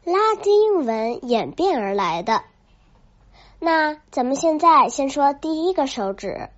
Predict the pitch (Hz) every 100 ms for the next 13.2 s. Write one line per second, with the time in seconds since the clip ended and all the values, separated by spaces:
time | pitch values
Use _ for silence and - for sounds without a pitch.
0 | _ _ _ _ _ - 339 381 349 269
1 | 233 233 214 202 - _ _ - 415 392
2 | 285 220 214 220 - _ _ - 254 254
3 | 339 359 214 214 - - _ _ _ _
4 | 247 262 247 349 294 - - - _ _
5 | _ _ _ _ _ _ _ _ _ _
6 | _ _ _ - 339 339 392 415 359 359
7 | 370 381 370 392 415 349 - 247 196 160
8 | 254 - 311 269 220 262 370 339 - _
9 | _ _ _ - 240 226 277 247 233 240
10 | 226 - _ - 226 220 208 311 415 415
11 | 381 277 311 349 311 220 170 - _ _
12 | _ _ _ _ - - 381 392 - 214
13 | 214 214